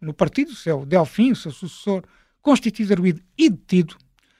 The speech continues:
E, portanto, ele neste momento está muito fragilizado politicamente. É verdade que as eleições na Madeira foram há pouco tempo. O P S T ganhou as eleições,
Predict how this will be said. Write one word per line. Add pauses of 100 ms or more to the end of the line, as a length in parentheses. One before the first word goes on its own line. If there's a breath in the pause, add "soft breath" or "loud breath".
(120)
E,
portanto,
ele
neste
momento
está
muito
fragilizado
politicamente.
É
verdade
que
as
eleições
na
Madeira
foram
há
pouco
tempo. (760)
O
P
S
T
ganhou
as
eleições,